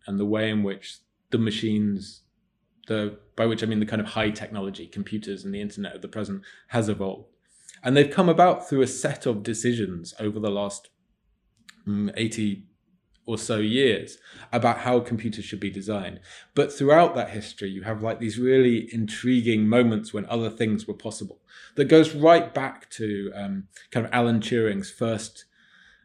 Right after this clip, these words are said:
papers about, um, about computation in the nineteen forties and nineteen fifties, when in the paper in which Turing first proposes what we now call the universal machine, which is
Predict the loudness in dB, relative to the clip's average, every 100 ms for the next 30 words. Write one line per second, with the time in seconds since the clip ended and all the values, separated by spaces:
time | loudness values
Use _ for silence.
0 | _ 0 4 4 2 -4 -4 -12 -18 _
1 | -6 -2 0 0 -4 -10 -10 -8 -8 -8
2 | -2 0 0 -2 -6 -6 -8 -8 -6 -4
3 | -4 -6 -10 -14 -20 _ -2 0 2 2
4 | 2 0 0 -4 2 2 2 -6 -6 -16
5 | -20 -6 2 4 4 0 -6 _ _ -20
6 | -6 0 2 6 6 6 2 2 -2 -4
7 | 4 6 6 4 4 4 4 -6 0 2
8 | 4 2 0 -6 -16 -12 -6 -4 -4 -4
9 | -6 -6 -2 -2 -2 -4 -6 -6 -6 0
10 | 2 2 -2 -6 -12